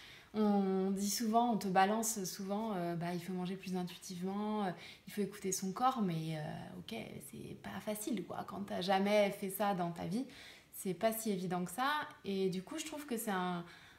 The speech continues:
un bon exercice pour faire un peu step by step, quoi.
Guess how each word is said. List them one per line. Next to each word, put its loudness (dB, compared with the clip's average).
un 0
bon 2
exercice -2
pour -10
faire -4
un 0
peu -4
step -6
by 0
step, -4
quoi. 0